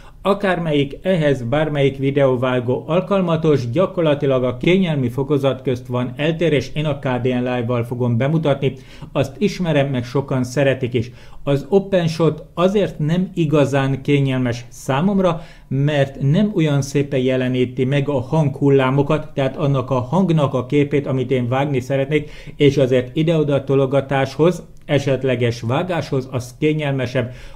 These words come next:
az Avidemuxot meg nem ismerem. Bevallom őszintén, soha nem használtam,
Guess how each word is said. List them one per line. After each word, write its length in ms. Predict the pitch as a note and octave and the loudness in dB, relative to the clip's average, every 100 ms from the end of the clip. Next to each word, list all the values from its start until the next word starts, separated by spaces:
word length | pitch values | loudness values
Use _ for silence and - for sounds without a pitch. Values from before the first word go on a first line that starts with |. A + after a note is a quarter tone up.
| - | -2
az 180 | E3+ D3 | 2 4
Avidemuxot 760 | C3 B2+ B2 B2 A#2+ - A#2 | 4 2 2 2 -2 -2 -4
meg 260 | B2 A#2 - | -2 -2 -4
nem 220 | A#2 A#2 | -2 2
ismerem. 600 | C3+ C3 C3 B2 A2+ G#2 - | 2 2 0 2 0 -2 -2
Bevallom 400 | G#3 D3 C#3 C#3 | 0 2 2 4
őszintén, 400 | C#3+ C#3+ B2 A#2+ | 2 2 -2 -2
soha 300 | A#2 C3+ A#2+ | 0 0 0
nem 160 | C3+ | -2
használtam, 640 | D3 D3 - C3+ A#2+ B2+ | -2 -2 -2 -2 0 0